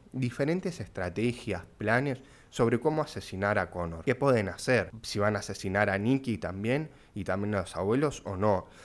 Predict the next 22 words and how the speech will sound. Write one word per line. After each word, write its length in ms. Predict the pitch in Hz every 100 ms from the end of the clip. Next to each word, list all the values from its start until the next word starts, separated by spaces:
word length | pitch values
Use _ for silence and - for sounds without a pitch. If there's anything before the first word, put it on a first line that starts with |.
| - -
Y, 200 | 147 147
eh, 200 | 151 139 - -
esto 280 | 190 196 190
es 60 |
lo 100 | 156
interesante 580 | 151 131 127 127 151 160
del 140 | 156
relato, 480 | 139 143 151 143 135
que 320 | 110 107 107
es 180 | 110 -
la 260 | 107 113 104
parte 300 | 110 110 107
quizás 400 | 107 - 131 117
que 180 | - 98
más 240 | 104 107
me 80 | 110
gustó, 540 | 110 110 - 139 156 - - - -
es 340 | 165 160 - -
cómo 260 | - - 165
se 220 | - 135
va 220 | 139 143
armando, 1000 | 135 117 131 147 139 127 123 123 127 -